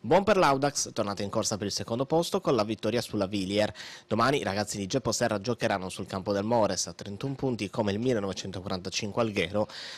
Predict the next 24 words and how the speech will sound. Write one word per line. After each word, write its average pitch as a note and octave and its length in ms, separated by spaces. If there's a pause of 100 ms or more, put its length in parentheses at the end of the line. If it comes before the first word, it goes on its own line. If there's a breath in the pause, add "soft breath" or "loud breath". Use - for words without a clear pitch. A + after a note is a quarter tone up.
(100)
giallorossi A#2+ 500
che F#2 120
domenica F#2+ 340
scorsa F#2+ 320
hanno F#2+ 120
interrotto A#2 600 (280 loud breath)
la C3+ 120
serie D3 260
negativa D3+ 580
con C#3 120
il C3+ 100
pareggio B2+ 320
con A#2 120
la A2+ 80
Sprint B2+ 380
Itir C3+ 360 (220 loud breath)
e E3 80
che F3 100
domani D#3+ 260
ospiteranno C3 500
al B2 60
Mariotti A#2 520
il D#3 160
Campanedda. G2 840